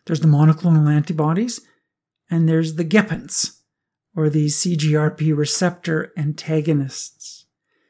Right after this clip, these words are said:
And there's now several monoclonal antibodies on the market,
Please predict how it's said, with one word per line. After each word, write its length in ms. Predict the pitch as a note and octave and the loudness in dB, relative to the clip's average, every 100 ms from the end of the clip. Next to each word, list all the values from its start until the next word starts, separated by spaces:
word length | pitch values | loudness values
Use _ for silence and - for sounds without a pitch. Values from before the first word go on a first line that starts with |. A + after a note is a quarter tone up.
| _ - | _ 0
And 140 | G3 | 4
there's 160 | G3+ G3 | 4 4
now 240 | A3+ C#4 | 2 2
several 800 | D4+ - F3+ E3+ F#3+ G#3+ D4+ D4 _ D#3 | 2 2 2 2 4 2 0 -6 _ -2
monoclonal 920 | D3+ D3 D#3 F3+ F#3 F#3+ F#3+ F#3+ - | 0 2 4 4 2 2 4 4 2
antibodies 680 | E3 D#3 E3 D#3 D#3 D#3+ D#3+ | -2 -2 0 0 2 2 0
on 220 | F3 D#3+ | 0 2
the 40 | F3 | 4
market, 480 | D3+ C#3+ G3 G#3 | 2 0 -4 -6